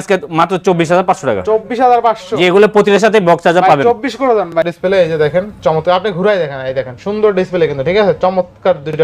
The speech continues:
Speaker 2: বেস্ট প্রাইস। এটা কিন্তু
Speaker 1: জি।
Speaker 2: ক্রিম কালার বলে, তাই না?
Speaker 1: একবার কালার আছে, কোয়ান্টিটি আছে, ইনশাআল্লাহ
Speaker 2: আচ্ছা,
Speaker 1: দেওয়া
Speaker 2: এই
Speaker 1: যাবে।
Speaker 2: কালারটা অন্য কালার চাইলে দিতে পারবো কন্ডিশন। আচ্ছা, থাকবে কত আজকে ভাই?
Speaker 1: এটা দিয়ে দিব আজকে মাত্র আটত্রিশ হাজার পাঁচশো টাকা।
Speaker 2: আটত্রিশ হাজার ভাই?
Speaker 1: ভাই, এগুলা ক্যামেরার সম্বন্ধে কি বলবো?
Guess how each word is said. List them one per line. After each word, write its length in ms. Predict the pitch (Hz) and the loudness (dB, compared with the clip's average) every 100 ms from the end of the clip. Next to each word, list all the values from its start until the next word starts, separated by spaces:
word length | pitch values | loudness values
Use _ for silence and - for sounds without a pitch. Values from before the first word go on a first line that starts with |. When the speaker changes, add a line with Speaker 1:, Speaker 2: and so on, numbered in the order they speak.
| 156 | 0
Speaker 2:
বেস্ট 160 | 196 - | -4 -2
প্রাইস। 160 | 196 170 | -4 -2
এটা 100 | 185 214 | -4 -2
কিন্তু 120 | 226 | -2
Speaker 1:
জি। 40 | 233 | -2
Speaker 2:
ক্রিম 200 | 226 240 220 | -2 -2 0
কালার 200 | 196 165 143 | 0 0 -2
বলে, 100 | 147 | -2
তাই 60 | |
না? 60 | 160 | 0
Speaker 1:
একবার 280 | 220 180 302 202 | 0 0 0 2
কালার 200 | 208 214 | 4 4
আছে, 100 | 202 202 | 2 -2
কোয়ান্টিটি 220 | 185 180 | 0 2
আছে, 100 | 160 151 | 2 0
ইনশাআল্লাহ 200 | 139 127 | -2 0
Speaker 2:
আচ্ছা, 40 | |
Speaker 1:
দেওয়া 120 | 127 120 | 0 0
Speaker 2:
এই 100 | 107 | 0
Speaker 1:
যাবে। 80 | 214 | 0
Speaker 2:
কালারটা 240 | 220 247 208 | 2 2 2
অন্য 120 | 214 233 | 0 0
কালার 200 | 240 247 240 | 2 2 2
চাইলে 160 | 240 220 | 0 0
দিতে 100 | 226 | 0
পারবো 140 | 233 190 | 0 0
কন্ডিশন। 300 | 170 143 139 139 | -4 -8 -2 -2
আচ্ছা, 140 | 135 165 | -2 -4
থাকবে 180 | 196 214 | 0 0
কত 100 | 208 165 | 0 -4
আজকে 120 | 151 | -6
ভাই? 80 | 151 | -2
Speaker 1:
এটা 100 | 156 202 | 0 0
দিয়ে 120 | 208 | 2
দিব 80 | 214 220 | 2 2
আজকে 160 | - 220 190 | 0 -2 2
মাত্র 180 | 190 202 233 185 | 2 4 4 4
আটত্রিশ 300 | 180 208 185 | 4 -2 2
হাজার 160 | 196 190 | 2 4
পাঁচশো 200 | 208 - 156 | 0 2 0
টাকা। 120 | 107 - 160 | 0 -4 -8
Speaker 2:
আটত্রিশ 280 | 156 190 202 | -8 -12 -4
হাজার 140 | 220 214 | 0 2
ভাই? 120 | 208 151 143 | 0 0 2
Speaker 1:
ভাই, 100 | 175 | 2
এগুলা 200 | 170 202 190 | 2 0 2
ক্যামেরার 260 | 208 202 185 | 0 0 0
সম্বন্ধে 220 | 190 185 175 | 0 -2 0
কি 60 | 190 | 0
বলবো? 160 | 175 | 2